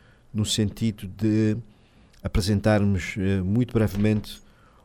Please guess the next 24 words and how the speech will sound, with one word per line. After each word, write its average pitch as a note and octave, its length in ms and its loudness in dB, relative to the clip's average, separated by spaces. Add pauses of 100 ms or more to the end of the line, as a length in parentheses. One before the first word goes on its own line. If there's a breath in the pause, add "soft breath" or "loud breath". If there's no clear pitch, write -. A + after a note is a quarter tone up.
(100 soft breath)
uma A2 240 2
proposta A#2 1040 4 (120)
muito D3 760 4
forte - 640 2
para G#2+ 100 2
a G#2+ 40 4
ilha G2 240 2
de - 60 -6
São F#2 140 0
Vicente, A#2+ 440 -4 (420 loud breath)
porque - 160 -10
São A2 200 4
Vicente G2+ 580 0 (480 soft breath)
precisa A2 720 0 (580 soft breath)
de F#2+ 120 -2
uma A#2+ 120 4
intervenção A2 500 0
política G#2+ 440 -2
de - 80 -10
fundo. D3+ 320 0 (800 loud breath)
Ah, A2 540 0
São B2+ 280 4
Vicente, A#2 680 2
infelizmente, A#2 880 -2